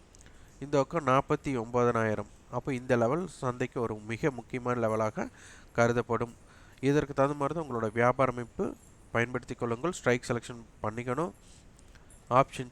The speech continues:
செயின் பார்த்தோம்னா நம்மளுக்கு இம்ப்ளாய்டு வாலட்டி நம்மளுக்கு பதினைந்திற்கு கீழ் தான் இருக்கு.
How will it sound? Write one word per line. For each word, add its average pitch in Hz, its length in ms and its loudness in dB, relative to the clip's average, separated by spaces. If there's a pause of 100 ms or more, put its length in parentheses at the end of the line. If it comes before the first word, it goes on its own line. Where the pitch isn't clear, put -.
(100)
செயின் 147 280 0
பார்த்தோம்னா 120 440 -2
நம்மளுக்கு 120 480 -4 (1500)
இம்ப்ளாய்டு 160 460 2
வாலட்டி 139 320 2
நம்மளுக்கு 131 380 -6
பதினைந்திற்கு 135 840 0 (460)
கீழ் 127 240 2
தான் 127 120 4
இருக்கு. 123 340 -2